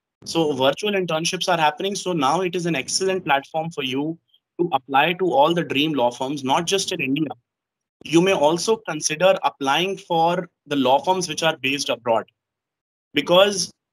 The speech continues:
I have seen personally a lot of law firms in Dubai, in Malaysia, in U S, U K, they're offering virtual internships. So earlier, this was just a dream for us to intern in any international law firm,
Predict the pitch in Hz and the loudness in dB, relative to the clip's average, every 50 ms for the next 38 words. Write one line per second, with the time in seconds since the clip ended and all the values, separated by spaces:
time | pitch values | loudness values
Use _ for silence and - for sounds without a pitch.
0 | _ _ _ _ _ 127 131 147 175 185 - - - 190 196 196 175 165 147 147 | _ _ _ _ _ -2 -2 0 -2 -4 -4 -2 -2 -2 -2 -2 -2 0 0 0
1 | 151 - 190 185 170 135 117 - - 131 135 151 180 196 208 175 156 139 135 147 | 0 -2 -2 -2 -2 -2 -2 -4 -4 -2 2 2 2 2 2 0 0 0 0 0
2 | - - 180 185 180 175 180 170 151 131 120 120 127 131 143 151 156 165 160 - | 0 2 0 0 2 0 -2 -2 -2 -2 0 2 2 4 4 2 0 -2 -6 -10
3 | _ _ _ _ _ 131 135 131 131 123 123 120 123 143 151 147 160 170 165 160 | _ _ _ _ _ 0 0 0 0 0 0 0 0 -2 -2 -2 0 0 2 2
4 | 160 160 156 - _ _ _ _ _ _ - 113 123 120 120 143 156 170 170 175 | 0 -2 -6 -14 _ _ _ _ _ _ -6 -4 -4 -2 0 0 2 2 4 4
5 | 170 175 - - - 135 139 156 160 - - 156 151 151 151 - _ _ _ _ | 2 2 0 -4 -4 -4 -4 -6 -4 -4 -2 0 0 -2 -2 -6 _ _ _ _
6 | _ _ _ 147 156 165 170 170 170 - 208 220 202 160 131 - 185 - - 185 | _ _ _ 0 2 4 4 2 2 0 -2 -2 -2 2 2 2 2 2 -2 -4
7 | 180 165 143 127 120 117 107 104 107 - - 117 - - - - - - _ _ | -4 -2 -4 -6 -6 -10 -12 -10 -10 -10 -10 -10 -10 -10 -10 -10 -10 -14 _ _
8 | _ _ _ _ _ _ _ _ _ _ - 214 - - 139 139 151 185 208 226 | _ _ _ _ _ _ _ _ _ _ -6 -6 0 2 2 2 2 2 2 2
9 | 226 220 202 190 190 185 185 185 175 - 156 170 165 - 185 165 143 123 143 156 | 4 4 2 0 0 0 -2 -2 -2 -2 -2 -4 -2 -2 -2 -2 -2 0 0 0
10 | 170 180 170 - 151 147 156 165 165 - - 160 143 135 135 135 143 143 151 143 | 0 0 0 0 2 4 4 2 0 -4 -6 -6 -4 -4 -4 -2 -2 0 0 0
11 | 156 147 131 120 123 139 147 156 156 156 147 - - 127 123 127 127 127 120 120 | -2 -2 -2 -2 0 0 2 2 0 0 -4 -6 -6 -6 -4 -4 -2 0 0 0
12 | 117 - 147 127 113 107 107 113 - - 196 233 269 | 0 -2 -6 -4 -2 -2 -2 -2 -2 -2 -4 -4 -4